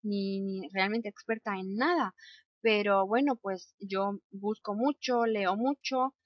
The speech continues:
lo pongo en práctica, que es lo más importante de todo, ponerlo en práctica. Y aquí, pues yo sé que para poner esto de videocurso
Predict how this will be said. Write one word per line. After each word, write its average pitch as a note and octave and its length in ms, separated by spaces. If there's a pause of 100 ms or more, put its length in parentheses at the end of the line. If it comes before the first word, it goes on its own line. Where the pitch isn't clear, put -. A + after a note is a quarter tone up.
(180)
lo G3+ 260
pongo B3 240
en G3 120
práctica, F3+ 560
que G3+ 120
es F#3+ 60
lo F#3+ 180
más G3 320
importante G3+ 680
de F3+ 120
todo, F#3+ 420 (320)
ponerlo G#3+ 380
en A3+ 80
práctica. A3 600
Y A3 120
aquí, B3 320
pues G#3+ 200
yo A3+ 120
sé B3+ 240
que A#3 100
para F#3+ 240
poner G#3 440 (320)
esto A#3 280
de F#3+ 120
videocurso F#3 880